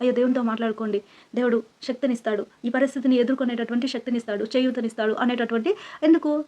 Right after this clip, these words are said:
Because he is a living God. He is a living God who can give you hope.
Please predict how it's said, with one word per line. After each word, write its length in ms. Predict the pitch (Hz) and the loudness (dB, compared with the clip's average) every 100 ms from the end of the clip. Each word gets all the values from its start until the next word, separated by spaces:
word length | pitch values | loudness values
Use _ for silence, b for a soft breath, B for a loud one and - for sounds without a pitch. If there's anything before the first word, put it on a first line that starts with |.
| - | -4
Because 240 | 285 302 | -4 0
he 80 | 285 | 0
is 80 | 294 | 2
a 60 | |
living 200 | 285 226 | 2 0
God. 140 | 190 185 - _ _ _ _ B B - | 0 -4 -12 _ _ _ _ B B -2
He 80 | 294 | 2
is 80 | 294 | 4
a 40 | |
living 260 | 320 330 226 | 4 2 2
God 120 | 214 - _ _ _ _ _ b b - | -4 -12 _ _ _ _ _ b b -2
who 80 | 302 | 2
can 120 | 349 - _ _ _ _ _ _ 247 | 2 0 _ _ _ _ _ _ 2
give 140 | 233 254 | 2 4
you 100 | 285 | 2
hope. 480 | - 285 277 - | 2 2 0 -2